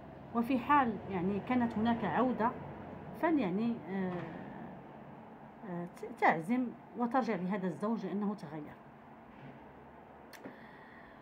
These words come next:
رؤية المطلقة بأنها في منامها تسبح بالصلاة على النبي وهي تبكي يعني من كثرة المشاكل، الهموم والظلم الذي تعرضت له، هذه الرؤيا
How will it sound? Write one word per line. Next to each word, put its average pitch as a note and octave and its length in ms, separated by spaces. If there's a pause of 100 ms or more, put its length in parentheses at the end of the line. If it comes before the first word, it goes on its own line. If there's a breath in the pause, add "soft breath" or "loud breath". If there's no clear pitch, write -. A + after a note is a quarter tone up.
(120 loud breath)
رؤية G4 400
المطلقة C4+ 680
بأنها G#3+ 800 (120)
في C4+ 180
منامها A3 440
تسبح G3+ 680
بالصلاة G#3+ 600
على F#3 160
النبي F#3 460 (320)
وهي F3 240
تبكي G#3 460
يعني E3+ 140
من F3 220
كثرة A3 320
المشاكل، G3 520
الهموم F3+ 480
والظلم G#3+ 420
الذي F3 240
تعرضت F3 520
له، A#3 120 (760 loud breath)
هذه B3+ 340
الرؤيا G3 600